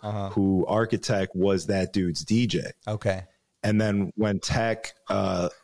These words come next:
Speaker 2: went to go play the clubs and shit and couldn't do this guy's gigs anymore, he was like, "Yo, you should D J for me. Uh,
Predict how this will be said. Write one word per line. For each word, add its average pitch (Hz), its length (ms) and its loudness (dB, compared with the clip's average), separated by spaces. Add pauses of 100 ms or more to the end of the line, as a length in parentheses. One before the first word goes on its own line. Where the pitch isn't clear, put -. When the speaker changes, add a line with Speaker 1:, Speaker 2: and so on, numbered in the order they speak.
(260)
Speaker 2:
went 104 280 2
to - 80 -2
go 98 160 4
play 107 200 2
the 98 100 2
clubs 110 380 2
and 104 100 4
shit 101 220 2
and 95 100 0
couldn't 98 320 2
do 101 160 2
this 92 180 2
guy's 92 260 0
gigs 117 260 2
anymore, 95 440 2
he 87 160 4
was 98 160 4
like, 90 200 -2
"Yo, 117 160 4
you 98 180 4
should 104 260 0
D 127 180 4
J 107 220 4
for 92 280 0
me. 92 300 2 (760)
Uh, 87 380 0